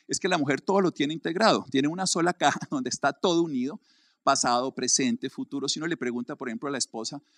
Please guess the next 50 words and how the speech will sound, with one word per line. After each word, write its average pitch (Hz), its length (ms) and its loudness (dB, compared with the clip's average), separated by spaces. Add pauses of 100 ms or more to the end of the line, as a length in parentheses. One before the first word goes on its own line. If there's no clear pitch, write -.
(120)
"¿Cómo 160 180 -6
te 147 80 -6
fue 139 100 -8
en 147 40 -4
el 143 80 -8
trabajo?". 123 260 -4
"Bien, 165 160 -4
venía 147 220 -2
bajando 214 240 -2
las 208 140 2
escaleras 147 280 0
y 170 60 -6
me 151 60 -4
encontré 123 260 -4
con 156 120 -6
Patricia. 143 360 -2
¿Te 131 80 -2
acuerdas 139 240 2
que - 80 0
ella 180 80 4
era 190 60 6
la 190 60 4
señora 143 320 2
que 185 140 2
vivía? 156 400 6
Era 196 80 6
en 233 60 4
un 240 80 0
edificio 208 500 6
al 190 160 6
lado". 160 240 10 (240)
Ella 175 220 4
además 180 280 6
era 208 180 2
amiga 220 340 6
de 185 80 4
una 190 180 2
se-, - 120 2
¿tú - 160 2
te 262 60 2
acuerdas 269 300 4
cuando 165 140 -2
estábamos 208 320 4
chiquitos? 160 340 4
Yo 151 140 4
te 170 60 8
había 165 120 12
contado 180 360 6
que 185 100 0
nosotros, 139 480 -2